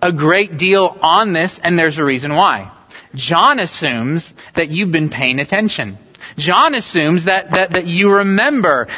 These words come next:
things that he has already said and explained through, throughout this gospel. Again, I think these verses are on your outline. Let's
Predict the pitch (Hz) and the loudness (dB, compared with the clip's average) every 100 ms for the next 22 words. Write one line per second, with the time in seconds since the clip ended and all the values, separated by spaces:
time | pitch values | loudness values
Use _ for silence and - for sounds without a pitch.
0 | - 202 214 220 196 196 196 - 226 233 | -4 0 0 0 0 0 -2 -2 0 0
1 | 175 202 180 165 175 240 240 220 190 151 | 0 0 0 2 4 4 2 0 0 -6
2 | - 190 240 247 170 165 - - 226 247 | -2 0 2 2 0 -2 -6 -2 0 2
3 | 214 196 - - _ - 233 226 214 - | 0 -4 -6 -20 _ -2 2 2 2 -4
4 | - 220 190 165 170 185 - 226 269 - | 0 2 2 2 0 -2 2 2 0 0
5 | 175 165 202 190 170 214 165 160 196 165 | 2 2 2 0 0 -4 -2 -2 0 -2
6 | 156 151 208 220 170 170 175 - 175 180 | -4 2 2 2 0 0 0 0 4 4
7 | 170 165 160 165 160 214 170 160 156 180 | 2 2 0 2 0 0 2 0 0 -4